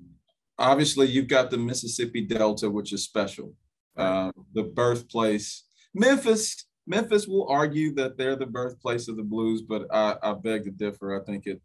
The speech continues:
Speaker 1: was the Mississippi Delta.
Speaker 2: Is that
Speaker 1: And
Speaker 2: right? Okay.
Speaker 1: Yeah, the topography there is, is obviously much different from other parts of the state where it might be a little bit more hilly or you might have some bluffs.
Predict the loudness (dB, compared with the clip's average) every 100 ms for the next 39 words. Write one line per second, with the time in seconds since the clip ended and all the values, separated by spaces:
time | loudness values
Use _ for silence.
0 | -10 -8 -8 -6 -6 -6 -10 -10 -10 -8
1 | -6 -6 -8 -16 _ _ _ -6 0 4
2 | 4 4 2 0 0 -2 -4 -18 -18 -2
3 | 2 4 2 -4 -4 2 4 4 -2 -4
4 | -4 -2 2 2 2 0 -4 -6 -2 -2
5 | -4 -6 -6 -2 2 2 2 -4 -4 -4
6 | -4 -8 _ -6 -2 -2 -4 -4 -4 -4
7 | -12 -8 -4 -2 -2 -2 -2 -2 -6 -10
8 | -6 -2 -2 -4 -12 _ _ _ -4 -2
9 | 0 -2 -2 -2 -2 -2 -2 -4 -4 -6
10 | -6 -2 0 0 -2 -6 -8 -6 -4 -2
11 | -4 -2 -4 -4 -10 -6 -4 -4 -6 -12